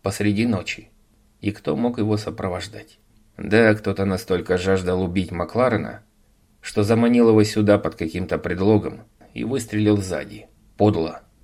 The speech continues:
И с уверенностью можно сказать, что полуночные поездки совсем не в характере Макларена. Я уехал с Боксит-М достаточно поздно,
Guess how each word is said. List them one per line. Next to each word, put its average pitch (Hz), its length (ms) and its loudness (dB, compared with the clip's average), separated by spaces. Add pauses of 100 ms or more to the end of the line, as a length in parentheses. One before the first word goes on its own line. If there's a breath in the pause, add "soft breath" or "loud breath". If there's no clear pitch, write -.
(160)
И - 120 -8
с - 100 -10
уверенностью 147 640 0
можно 110 320 2
сказать, 101 480 2
что 78 420 -2 (140)
полуночные 87 720 -6
поездки - 720 -6 (400)
совсем 98 460 -4
не 90 100 -2
в - 40 -6
характере 87 680 -4 (200)
Макларена. 85 760 -4 (480)
Я 92 200 0
уехал 117 460 0
с 95 100 -2
Боксит-М 107 920 -2
достаточно 92 680 -2
поздно, 110 460 -4